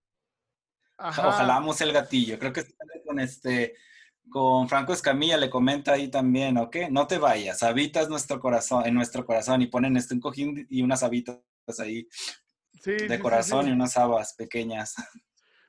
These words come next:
Speaker 1: Mítico
Speaker 2: También
Speaker 1: y
Speaker 2: cabe destacar que, este, los inicios de, de Gus son desde el programa de Nino Canún. No es de, de vez en cuando, pues.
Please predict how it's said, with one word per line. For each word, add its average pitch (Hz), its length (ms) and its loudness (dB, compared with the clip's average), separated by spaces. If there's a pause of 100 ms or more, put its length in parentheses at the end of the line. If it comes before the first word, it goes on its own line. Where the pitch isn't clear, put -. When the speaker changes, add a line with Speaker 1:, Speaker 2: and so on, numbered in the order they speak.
Speaker 1:
Mítico 196 320 -2
Speaker 2:
También 147 320 2
Speaker 1:
y - 40 -8
Speaker 2:
cabe 170 200 4
destacar 156 460 0
que, 175 400 2
este, 139 380 -4
los 139 240 -2
inicios 151 420 -2
de, 147 220 0
de 131 160 0
Gus 202 400 -2
son 143 200 0
desde 156 300 -2
el 123 140 -2
programa 131 360 -2
de 147 80 -2
Nino 151 280 -2
Canún. 135 520 -2 (1000)
No 131 300 2
es 131 120 -2
de, 139 140 -2
de 123 220 0
vez 123 140 -4
en 139 140 -6
cuando, 131 380 -2
pues. 131 400 -12